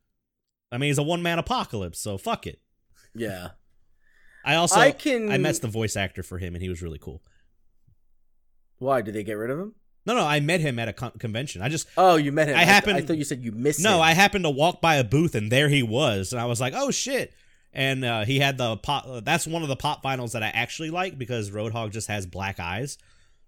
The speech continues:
Speaker 1: And it's one of the bigger
Speaker 2: That's
Speaker 1: ones,
Speaker 2: cool.
Speaker 1: and he signed it for me, and, uh,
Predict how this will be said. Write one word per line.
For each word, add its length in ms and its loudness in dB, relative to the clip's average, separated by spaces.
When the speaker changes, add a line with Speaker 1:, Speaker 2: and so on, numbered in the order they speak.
Speaker 1:
And 140 0
it's 100 0
one 140 0
of 60 2
the 60 -2
bigger 220 0
Speaker 2:
That's 120 -2
Speaker 1:
ones, 140 -6
Speaker 2:
cool. 100 -4
Speaker 1:
and 60 -4
he 120 -2
signed 300 -4
it 120 -12
for 180 -10
me, 200 -8
and, 180 -10
uh, 380 -6